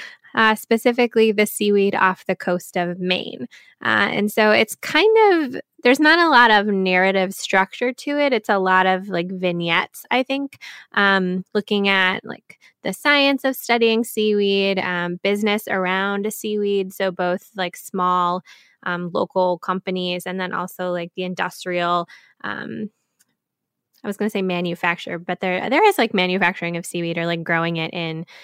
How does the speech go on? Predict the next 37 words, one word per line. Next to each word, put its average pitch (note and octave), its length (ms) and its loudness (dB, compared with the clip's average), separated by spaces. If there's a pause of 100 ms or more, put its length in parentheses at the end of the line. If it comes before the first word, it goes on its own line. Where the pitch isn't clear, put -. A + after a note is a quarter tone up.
(200)
um, F3+ 200 -6
contained F3 420 -6
areas, E3 400 -4
but F3 160 -12
that F#3 180 -2
kind A#3+ 140 0
of A#3 60 2
the A#3 80 6
industrial, F3 720 0
like, E3+ 360 -4
gathering E3+ 600 -2
of F3 100 -8
seaweed. E3 540 -4 (320)
Um, F#3 400 2
and G3 180 -2
then F#3 400 0
using G3 460 0
that F3+ 400 2
to F#3+ 100 -4
talk F3+ 260 -6
about F3 200 -10
the F#3+ 80 -6
stories E3+ 360 -6
of E3+ 80 -8
the E3+ 100 -8
men E3 180 -10
and E3 100 -10
women C#4 260 -2
who G#3+ 420 2
study F3+ 380 -4
and F3 120 -6
harvest E3 460 -6
and E3+ 120 -10
sell E3+ 220 -4
and E3+ 100 -6
experiment E3+ 680 -8
on - 340 -8